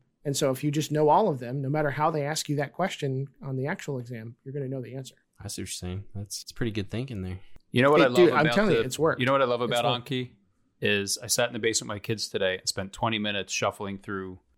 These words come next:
Speaker 3: um, Instagram pictures. And after, I thought, "Dang, <laughs>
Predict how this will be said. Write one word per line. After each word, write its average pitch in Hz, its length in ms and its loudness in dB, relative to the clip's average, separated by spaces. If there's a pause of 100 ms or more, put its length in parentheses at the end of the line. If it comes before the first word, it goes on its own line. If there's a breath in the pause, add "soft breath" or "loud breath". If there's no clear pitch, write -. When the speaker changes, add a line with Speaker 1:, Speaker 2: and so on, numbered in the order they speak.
(140)
Speaker 3:
um, 90 340 -2
Instagram 90 520 -2 (260)
pictures. - 480 -8 (260)
And 113 140 4
after, 117 480 2 (120)
I 117 80 -14
thought, 98 320 -4 (240)
"Dang, 101 300 -4 (180)
<laughs> - 160 -6